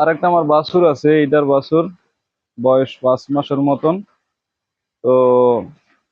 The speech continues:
আহ, তাকেও কৃমির ডোজ দিব। তো আপনাদের দেখাচ্ছি কিভাবে আপনারা কৃমির ওষুধ খাওয়াবেন, A to Z দেখাচ্ছি।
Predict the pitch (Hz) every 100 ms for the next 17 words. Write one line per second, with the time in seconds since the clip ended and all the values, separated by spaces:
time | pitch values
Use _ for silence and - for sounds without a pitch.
0 | _ _ _ _ _ _ _ _ - 123
1 | 120 117 110 107 - 127 127 147 151 -
2 | 139 147 135 143 135 131 143 175 214 -
3 | _ - 131 147 156 139 147 160 160 -
4 | 170 - 156 170 160 175 160 165 160 151
5 | 156 156 147 139 - 147 147 170 214 208
6 | _ _ _ _ _ _ _ _ _ _
7 | - 156 156 170 156 160 139 127 110 -